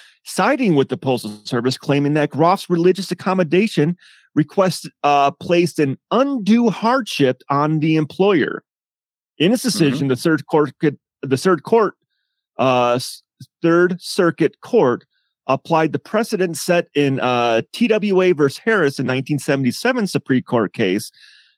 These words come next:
Speaker 1: uh, that posted, uh, employers were not obligated to accommodate workers' religious requests if they posed a,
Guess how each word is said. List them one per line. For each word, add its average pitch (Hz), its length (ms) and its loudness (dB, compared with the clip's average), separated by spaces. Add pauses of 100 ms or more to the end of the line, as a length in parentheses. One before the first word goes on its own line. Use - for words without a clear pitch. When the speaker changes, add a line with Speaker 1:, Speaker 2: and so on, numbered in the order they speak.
Speaker 1:
uh, 120 480 2
that 117 320 0 (180)
posted, 160 520 2 (140)
uh, 117 320 2
employers 175 680 0
were 151 220 2
not 143 560 0
obligated 156 840 -2
to 131 220 0 (100)
accommodate 170 680 -2
workers' 151 380 -2
religious 175 480 0
requests 156 600 -2 (480)
if 143 160 0
they 151 160 2
posed 170 680 0 (200)
a, 135 400 4